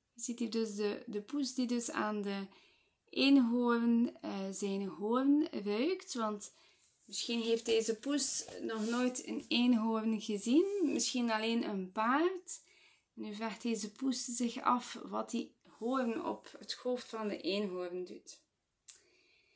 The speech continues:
Begin met iets dat te maken heeft met datgene waar je nieuwsgierig naar bent.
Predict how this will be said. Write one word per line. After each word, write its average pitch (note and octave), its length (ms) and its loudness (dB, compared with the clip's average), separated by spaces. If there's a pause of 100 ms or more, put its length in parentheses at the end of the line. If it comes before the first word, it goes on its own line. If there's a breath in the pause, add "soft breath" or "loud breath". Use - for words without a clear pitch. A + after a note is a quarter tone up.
(360 soft breath)
Begin C#4+ 380 6
met E4+ 180 6
iets D#4 280 2
dat C4+ 180 2
te C4 100 2
maken C4+ 420 2
heeft A#3 380 0
met A3+ 160 -2
datgene C4+ 560 0
waar B3 220 0
je A3+ 100 0
nieuwsgierig G3+ 840 -2
naar F#3+ 240 -16
bent. - 500 -16